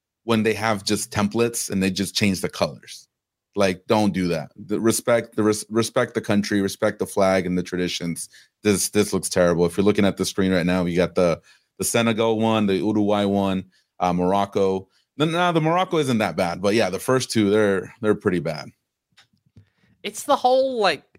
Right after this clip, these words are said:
Speaker 2: frame around the number for me. It, it's, it, it's just a further kind of example of just, they're trying to be outside the box, and they try this every, like,
Speaker 1: Outside the
Speaker 2: time, it
Speaker 1: box,
Speaker 2: seems,
Speaker 1: but
Speaker 2: the
Speaker 1: they
Speaker 2: last,
Speaker 1: make
Speaker 2: like,
Speaker 1: them all
Speaker 2: two
Speaker 1: the
Speaker 2: or three
Speaker 1: same.
Speaker 2: years.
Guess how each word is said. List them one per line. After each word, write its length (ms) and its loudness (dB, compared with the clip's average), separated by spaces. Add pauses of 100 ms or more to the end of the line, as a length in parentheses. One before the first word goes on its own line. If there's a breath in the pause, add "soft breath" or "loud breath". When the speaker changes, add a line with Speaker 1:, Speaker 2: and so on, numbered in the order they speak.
Speaker 2:
frame 640 -4
around 340 0
the 60 -8
number 440 -4
for 160 -10
me. 380 -12
It, 180 -12
it's, 320 -8 (560 loud breath)
it, 160 -14
it's 200 -4
just 260 -6
a 40 -2
further 920 -2 (120)
kind 260 -4
of 260 -6 (800)
example 800 -2
of 320 -4
just, 580 -6 (560 soft breath)
they're 200 0
trying 460 0
to 100 -6
be 120 -4
outside 460 -2
the 80 -6
box, 720 -4 (100)
and 140 -4
they 80 2
try 400 0
this 320 -6
every, 720 -4
like, 220 2
Speaker 1:
Outside 340 -6
the 80 0
Speaker 2:
time, 80 -4
it 20 -6
Speaker 1:
box, 280 0
Speaker 2:
seems, 180 -8
Speaker 1:
but 160 -2
Speaker 2:
the 60 -
Speaker 1:
they 60 0
Speaker 2:
last, 120 2
Speaker 1:
make 160 0
Speaker 2:
like, 120 0
Speaker 1:
them 80 0
all 140 2
Speaker 2:
two 80 -2
Speaker 1:
the 60 2
Speaker 2:
or 60 -2
three 260 0
Speaker 1:
same. 180 0
Speaker 2:
years. 220 -6